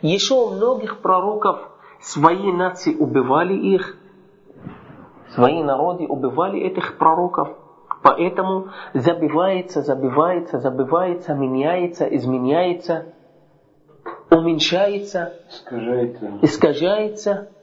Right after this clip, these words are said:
Speaker 1: выдумывается, там много разных добавляются в этих
Speaker 2: Сочиняется.
Speaker 1: религий и так далее. Поэтому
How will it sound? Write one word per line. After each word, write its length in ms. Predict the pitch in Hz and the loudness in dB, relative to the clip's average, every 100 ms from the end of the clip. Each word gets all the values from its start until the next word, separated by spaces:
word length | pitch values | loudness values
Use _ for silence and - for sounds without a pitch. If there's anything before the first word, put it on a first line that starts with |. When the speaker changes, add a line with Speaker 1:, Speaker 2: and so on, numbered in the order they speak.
| _ _ _ _ - | _ _ _ _ -2
Speaker 1:
выдумывается, 1080 | 135 147 175 226 220 214 208 202 208 196 - | 2 2 2 0 2 2 2 0 0 -2 0
там 320 | 202 202 170 | 0 0 0
много 440 | 170 208 190 190 180 | 0 0 0 0 2
разных 420 | 185 190 190 175 | 2 2 0 -4
добавляются 720 | 180 175 160 180 196 196 190 | -2 -2 0 0 0 0 -2
в 60 | - | 0
этих 320 | 185 185 180 | -2 -2 -4
Speaker 2:
Сочиняется. 240 | 117 101 - - - | -6 -12 -14 -4 2
Speaker 1:
религий 600 | 147 165 185 190 190 185 | 4 4 0 -2 -2 -2
и 80 | 185 | 2
так 200 | 170 160 | 0 0
далее. 260 | 196 202 | -2 -2
Поэтому 880 | 190 147 156 185 185 185 185 190 190 | 0 0 0 0 0 2 2 0 -4